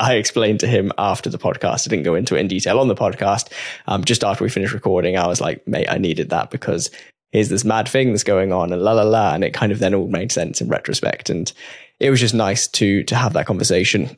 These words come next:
Um, on the topic of having conversations with people, I am having conversations with people in my inbox right now to try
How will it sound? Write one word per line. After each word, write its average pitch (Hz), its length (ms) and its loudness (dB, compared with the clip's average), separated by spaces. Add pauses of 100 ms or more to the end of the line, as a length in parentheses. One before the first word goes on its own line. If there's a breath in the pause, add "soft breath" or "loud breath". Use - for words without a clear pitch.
Um, 101 240 0
on 139 220 4
the 123 100 0
topic 123 420 -2
of 113 140 2
having 110 280 0
conversations 110 640 0
with 104 120 -4
people, 107 420 0 (920)
I 123 160 2
am 135 140 4
having 123 240 2
conversations 123 580 0
with - 80 -6
people - 400 -2 (100)
in 113 200 4
my 107 140 4
inbox 110 360 2
right 98 160 0
now 98 260 0
to - 120 -6
try 113 520 0